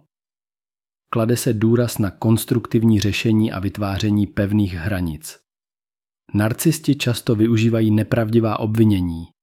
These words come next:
a vaším úkolem je tato tvrzení ignorovat,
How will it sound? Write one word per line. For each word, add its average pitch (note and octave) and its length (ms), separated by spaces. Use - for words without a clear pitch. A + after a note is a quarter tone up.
a F#2 160
vaším A2 460
úkolem B2 640
je A2 120
tato A2 260
tvrzení A2+ 680
ignorovat, G2+ 600